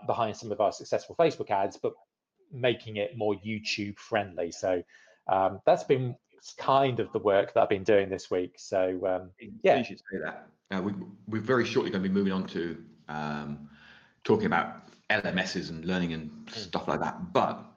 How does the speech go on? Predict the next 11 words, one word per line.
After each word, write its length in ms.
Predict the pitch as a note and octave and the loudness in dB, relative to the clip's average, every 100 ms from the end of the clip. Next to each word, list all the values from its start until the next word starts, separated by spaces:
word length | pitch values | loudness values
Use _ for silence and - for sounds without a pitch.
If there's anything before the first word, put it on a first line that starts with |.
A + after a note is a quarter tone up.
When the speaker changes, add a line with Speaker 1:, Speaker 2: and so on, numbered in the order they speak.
| _ _ - - - _ _ | _ _ -20 -20 -20 _ _
Speaker 2:
you 160 | G2 G#2+ | 2 4
mentioning 680 | A2 A2 G2 F2+ - - - _ _ | 4 2 2 0 -2 -10 -18 _ _
what 160 | F2 E2+ | -4 -2
you 100 | D2+ | -2
just 140 | D2+ | -2
talked 220 | - G#2 D2+ | 0 0 0
about, 220 | C#2+ - - | -6 -8 -12
I 40 | - - F#2+ | -20 -8 -2
mean, 200 | F#2 F#2 | 0 2
this 220 | B2 - | 0 2
week 360 | F2 - - | 0 0 -8